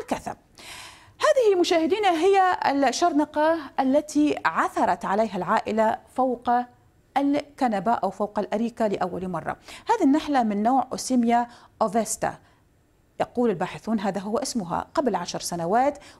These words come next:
وهي من النوع الذي يفضل العيش وحيدا، وتصنع أو تصنع شرنقة من أوراق الورد لتضع فيها يرقاتها كما تظهر في هذه الصورة، ثم تغلق عليها بالشمع حماية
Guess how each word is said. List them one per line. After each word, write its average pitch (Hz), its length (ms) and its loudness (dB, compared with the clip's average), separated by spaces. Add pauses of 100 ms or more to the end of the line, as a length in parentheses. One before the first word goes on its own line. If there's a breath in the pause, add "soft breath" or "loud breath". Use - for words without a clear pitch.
وهي 233 380 0
من 190 140 -4
النوع 196 300 0
الذي 202 300 -2
يفضل 240 600 -2 (160)
العيش 180 480 0
وحيدا، 370 380 2 (580 loud breath)
وتصنع 349 1400 2
أو 247 80 0
تصنع 330 320 0
شرنقة 320 460 0
من 254 160 4
أوراق 269 360 2
الورد 254 380 2
لتضع 233 360 0
فيها 302 480 0 (280 loud breath)
يرقاتها 262 1000 0
كما 214 280 -2
تظهر 190 300 -4
في 180 140 -8
هذه 175 100 -8
الصورة، 277 440 0 (260 loud breath)
ثم 240 240 2
تغلق 277 560 0
عليها 196 280 -2
بالشمع 330 500 0 (260 soft breath)
حماية 262 800 0